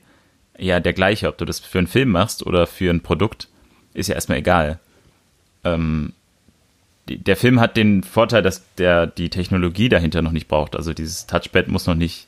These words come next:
erfunden sein. Aber, ähm, Kubrick kann sich trotzdem überlegen, „Okay, ich möchte hier irgendwie eine große Fläche und, äh, da soll man drauf rumdrücken können.“ Da hat er sich auch Gedanken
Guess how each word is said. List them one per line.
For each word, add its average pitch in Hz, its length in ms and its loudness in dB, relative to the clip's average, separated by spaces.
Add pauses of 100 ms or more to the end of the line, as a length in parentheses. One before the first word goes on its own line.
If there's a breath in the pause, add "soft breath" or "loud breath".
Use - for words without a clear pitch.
(100)
erfunden - 400 -2
sein. 85 280 -2 (540 soft breath)
Aber, 82 640 0 (260)
ähm, 85 380 -2 (460)
Kubrick 104 320 0
kann 98 160 2
sich 90 80 -4
trotzdem 98 340 0
überlegen, 85 460 0
„Okay, 87 600 0 (160)
ich - 140 -8
möchte 92 220 2
hier 85 120 2
irgendwie 90 440 2 (480 soft breath)
eine 92 120 -2
große 92 300 -2
Fläche 101 460 2
und, 85 420 -4
äh, 82 260 -2
da 82 200 -4 (160)
soll 92 120 -4
man 85 100 -4
drauf 85 200 -2
rumdrücken 92 340 -4
können.“ 95 240 -4 (680 soft breath)
Da 87 100 0
hat 90 120 -2
er 87 140 4
sich 90 200 -4
auch 95 160 0
Gedanken 85 540 0